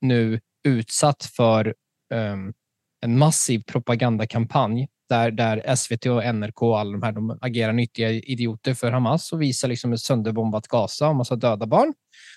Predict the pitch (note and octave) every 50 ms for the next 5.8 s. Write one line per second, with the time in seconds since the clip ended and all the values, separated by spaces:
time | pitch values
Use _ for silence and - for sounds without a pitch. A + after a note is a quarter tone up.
0 | _ _ _ _ - D3+ C#3+ - - D3+ D3 C#3 C#3+ D3 D3+ C#3 - - B2+ A#2
1 | _ _ - - C3 B2+ B2 B2 A#2+ A#2+ B2+ C3 C3 C#3 C#3 - C3+ A#2+ A2+ -
2 | A#2+ A#2+ A#2 - - D3+ D3 - - - G2+ - A2 G2+ G#2 G2 - _ - -
3 | D#2+ - - - - - A2+ A#2+ B2 B2 C3 B2+ B2 A#2 B2+ C#3 - - C3+ A#2
4 | A2+ - A#2 G#2+ - G2 G#2 - - - G2 G2 G2+ - - - G2 G#2 G2+ G2+
5 | - - B2 A2+ - - - - - - - - A#2 G#2 F#2+ G2+